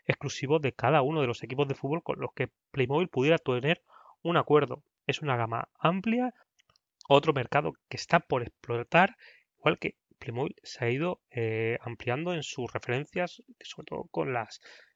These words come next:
licencias, como hemos visto y como comentamos en cada uno de los programas.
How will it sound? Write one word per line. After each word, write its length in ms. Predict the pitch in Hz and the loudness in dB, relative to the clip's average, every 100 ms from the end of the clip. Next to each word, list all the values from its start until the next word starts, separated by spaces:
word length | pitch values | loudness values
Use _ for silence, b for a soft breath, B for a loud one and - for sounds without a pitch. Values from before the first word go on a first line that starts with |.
| _ | _
licencias, 460 | - - 139 151 135 | -16 -2 -2 0 -2
como 200 | - 131 | -4 -10
hemos 220 | 131 113 | -8 -4
visto 220 | 135 - | -4 -4
y 20 | 143 | -6
como 200 | 131 120 | -8 -8
comentamos 460 | 120 107 135 147 | -10 -2 -2 -2
en 80 | 117 | -6
cada 240 | 107 127 123 | 0 2 2
uno 200 | 123 135 | 0 -4
de 80 | |
los 160 | 117 107 | -4 -8
programas. 480 | - 123 151 117 | -2 0 0 -4